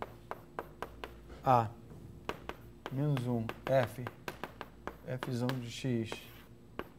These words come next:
sobre x mais ordem epsilon ao quadrado.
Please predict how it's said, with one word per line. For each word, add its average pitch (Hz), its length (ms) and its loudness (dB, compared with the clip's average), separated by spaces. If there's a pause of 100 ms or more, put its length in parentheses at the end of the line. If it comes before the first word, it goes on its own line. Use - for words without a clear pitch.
(2500)
sobre 120 300 6
x 107 540 4 (2500)
mais 117 280 6
ordem 120 560 8
epsilon 127 420 6 (140)
ao 123 200 6
quadrado. 131 580 10